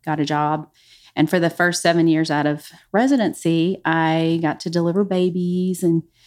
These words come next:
you know, see clinic patients and do hospital work and go to the nursing home and kind of do what my doctor did growing up. But by the, you know, sixth or seventh year,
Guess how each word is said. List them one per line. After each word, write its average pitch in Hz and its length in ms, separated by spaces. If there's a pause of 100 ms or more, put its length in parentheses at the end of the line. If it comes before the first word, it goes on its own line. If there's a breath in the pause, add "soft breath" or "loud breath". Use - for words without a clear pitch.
(600 soft breath)
you 175 80
know, 165 160
see 185 200
clinic 190 400
patients 175 540
and 175 120
do 175 100
hospital 185 480
work 175 400
and 170 100
go 180 120
to 190 80
the 185 100
nursing 180 380
home 175 280
and 165 160 (120)
kind 233 180
of 208 160
do 185 200
what 185 160
my 165 380 (160)
doctor 165 400
did 156 420
growing 156 320
up. 233 240 (1040)
But 170 520 (120)
by 170 180
the, 165 280 (260)
you 190 100
know, 156 160
sixth 170 340
or 180 60
seventh 151 380
year, 165 400